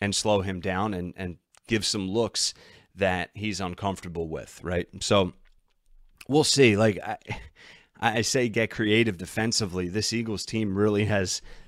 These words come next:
not been known to do that. And, and the Chargers play a similar type of defense. That's, I think, part of the reason why they're so bad, uh, against the run, thirty-second in all of the, the biggest categories defensively,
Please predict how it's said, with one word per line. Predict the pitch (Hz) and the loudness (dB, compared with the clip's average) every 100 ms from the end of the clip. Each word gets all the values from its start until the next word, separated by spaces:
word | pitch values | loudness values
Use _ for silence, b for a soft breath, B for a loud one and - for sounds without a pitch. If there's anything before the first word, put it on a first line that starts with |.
| - | -10
not | 107 107 - | -4 -4 -2
been | 104 95 | -2 -2
known | 101 110 101 | -2 -2 -4
to | 95 | -6
do | 85 101 113 | -6 -2 -2
that. | 98 85 80 78 | -2 -4 -6 -6
And, | 98 95 | -6 -4
and | 90 82 95 92 - - _ - - - | -4 -6 -6 -8 -12 -20 _ -20 -20 -10
the | - | -6
Chargers | - 123 131 139 117 | -2 2 0 -2 -8
play | - 120 117 | -4 -2 0
a | 95 | -2
similar | - 110 110 98 | -4 -4 -2 -4
type | - 104 90 | -4 -6 -6
of | 82 | -10
defense. | - 107 - 82 82 - | -6 -6 -6 -6 -6 -6
That's, | 87 95 - B B B | -6 -4 -6 B B B
I | - | -10
think, | - 101 | -6 -4
part | - 110 | 2 2
of | 113 | 2
the | 92 | 0
reason | 98 113 104 85 | 0 0 0 -2
why | 107 | -2
they're | 90 85 | -2 -6
so | - - - - 110 113 | -6 -4 -4 -4 -2 -2
bad, | 98 104 95 85 B B B B - | -2 -4 -4 -8 B B B B -8
uh, | 92 87 82 76 | -4 -2 -4 -6
against | 92 87 101 - | -6 -4 -2 -4
the | 80 | -6
run, | 85 107 90 | 0 0 0
thirty-second | - 104 98 90 - 92 92 85 | -2 -2 0 -4 -2 -2 -4 -6
in | 85 | -4
all | 90 104 | 0 2
of | 80 | 0
the, | 82 - - | -8 -16 -14
the | 87 | -8
biggest | 92 87 - | -6 -6 -6
categories | 101 98 90 85 85 80 | -4 -2 -4 -4 -6 -8
defensively, | 85 104 110 - 78 87 80 | -8 -4 -4 -4 -8 -10 -10